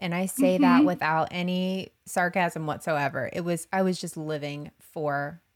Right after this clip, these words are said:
Speaker 1: I was living for it. So if you're thinking, like, "What do Randall and fifty really have? Like, what is this whole thing?" Right? So they actually worked together on a T V show called Power that aired on Starz for seven seasons.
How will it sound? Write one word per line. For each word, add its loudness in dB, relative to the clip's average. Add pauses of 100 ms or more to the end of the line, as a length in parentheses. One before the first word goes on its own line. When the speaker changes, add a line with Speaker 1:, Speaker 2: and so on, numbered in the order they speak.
(480)
Speaker 1:
I -2
was -2
living -4
for -10
it. -10 (800)
So 2
if -2
you're 2
thinking, -2
like, 2
"What 0
do 0
Randall 2
and -2
fifty -6
really 0
have? -2 (100)
Like, -4 (160)
what 0
is 2
this -6
whole -2
thing?" -10
Right? -2 (380)
So -6
they 4
actually 0
worked 2
together 4
on 0
a -2
T -10
V -4
show 0
called -2
Power 2
that 0
aired 4
on 0
Starz 0
for -6
seven -2
seasons. -6